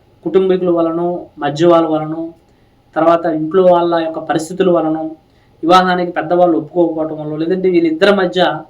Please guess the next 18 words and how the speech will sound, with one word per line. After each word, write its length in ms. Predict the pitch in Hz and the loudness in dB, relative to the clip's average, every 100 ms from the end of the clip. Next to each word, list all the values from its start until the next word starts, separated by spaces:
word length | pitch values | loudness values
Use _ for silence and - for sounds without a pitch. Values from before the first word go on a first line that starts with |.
| _ _ _ - | _ _ _ -2
అన్‌ఎక్స్‌పెక్టెడ్‌గా 640 | 202 208 220 208 208 208 185 196 | -2 -2 -2 0 2 2 4 4
ఏదో 140 | 214 202 | 4 4
ఒక 80 | 196 175 160 | 4 2 4
ఊహించని 420 | 196 220 214 208 170 | 4 4 0 -2 -2
అంశం, 240 | 180 - 175 | -2 -2 -2
అంటే 120 | 190 190 | 0 0
ఈ 40 | 190 | 0
సమస్య 340 | 180 214 233 214 | 0 -2 0 0
వస్తుందని 440 | 196 214 214 208 | -2 -4 -2 0
కూడా 120 | 208 202 202 | 2 4 4
ఊహించలేనటువంటి 760 | 202 196 190 190 185 185 180 165 | 2 -2 -2 0 -2 -4 -2 -2
అంశం 260 | 185 220 196 180 | -2 -2 0 0
ఏర్పడి 280 | 185 185 208 - - - _ 165 | 0 -2 -2 -6 -20 -20 _ 2
దాని 180 | 175 185 | 4 4
వలన 240 | 180 208 202 | 2 2 2
విడిపోవటము, 600 | 165 190 190 180 175 170 180 - _ _ _ _ _ _ _ _ - | 2 4 4 0 -2 -6 -8 -12 _ _ _ _ _ _ _ _ 0
ఇలా 180 | 190 196 180 190 - _ _ _ _ _ _ _ _ | 2 4 2 -2 -10 _ _ _ _ _ _ _ _
విడిపోయినటువంటి 840 | 170 196 220 262 262 240 233 220 | 0 0 4 4 4 0 -4 -4